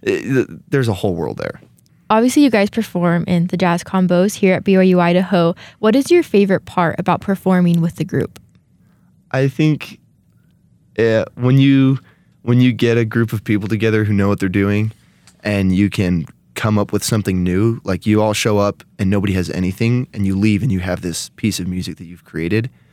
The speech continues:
Speaker 1: that's the best part of performing in a group, I think.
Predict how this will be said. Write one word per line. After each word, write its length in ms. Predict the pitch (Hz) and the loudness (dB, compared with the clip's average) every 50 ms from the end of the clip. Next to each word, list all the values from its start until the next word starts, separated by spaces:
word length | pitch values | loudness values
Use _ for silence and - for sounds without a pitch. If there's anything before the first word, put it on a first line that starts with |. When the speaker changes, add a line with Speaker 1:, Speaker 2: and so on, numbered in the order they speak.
| _ _ _ _ - | _ _ _ _ -6
Speaker 1:
that's 300 | 104 104 101 95 - - | -4 -4 -4 -4 -6 -10
the 60 | 85 | -10
best 280 | - 78 65 - - - | -8 -8 -8 -8 -10 -8
part 220 | - 76 73 64 | -6 -6 -6 -6
of 180 | - - - - | -8 -12 -14 -16
performing 460 | - 85 - - 80 - - - - | -16 -16 -12 -10 -10 -10 -10 -12 -14
in 20 | |
a 20 | - | -18
group, 380 | - - - - - - _ _ _ _ _ _ _ _ _ _ _ _ _ - | -20 -18 -18 -18 -18 -20 _ _ _ _ _ _ _ _ _ _ _ _ _ -14
I 80 | - - | -14 -12
think. 320 | - - - _ - - | -12 -16 -20 _ -20 -20